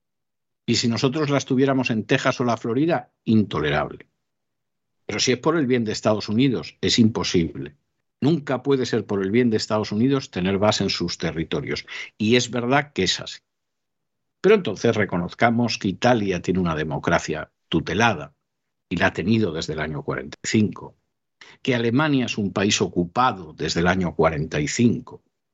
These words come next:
al que le dicen, "Como sigas con el Nord Stream, vamos a impedir que funcione", y efectivamente el Nord Stream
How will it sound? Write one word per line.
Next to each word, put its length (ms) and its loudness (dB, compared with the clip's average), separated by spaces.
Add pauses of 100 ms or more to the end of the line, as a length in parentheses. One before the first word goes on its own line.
(260)
al 160 2
que 120 -2
le 120 0
dicen, 380 2
"Como 200 -4
sigas 300 2
con 180 0
el 140 0
Nord 360 2
Stream, 560 0 (460)
vamos 280 2
a 40 2
impedir 480 2
que 120 0
funcione", 800 -2
y 160 0
efectivamente 760 0
el 140 -2
Nord 280 0 (120)
Stream 520 2